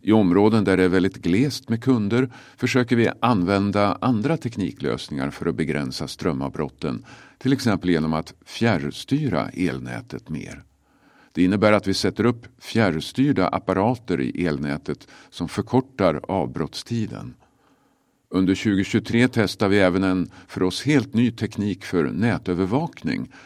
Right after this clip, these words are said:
för att betydligt snabbare kunna detektera felen och därmed förkorta avbrottstiden. Den tekniken förkortar felsökningen med flera timmar och nu testar vi den i ett område med långa sträckor elnät.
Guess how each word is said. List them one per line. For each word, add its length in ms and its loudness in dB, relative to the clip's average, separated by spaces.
för 140 0
att 180 4
betydligt 460 0
snabbare 460 0
kunna 320 -2
detektera 720 -4
felen 640 -4
och 300 -6
därmed 440 0
förkorta 520 -10
avbrottstiden. 1200 -10
Den 200 4
tekniken 680 0
förkortar 560 -2
felsökningen 840 -2
med 120 -4
flera 280 -2
timmar 680 -4
och 340 -10
nu 140 0
testar 360 0
vi 100 2
den 260 -2
i 60 -2
ett 160 -4
område 500 -4
med 160 -6
långa 420 -2
sträckor 800 -6
elnät. 760 -8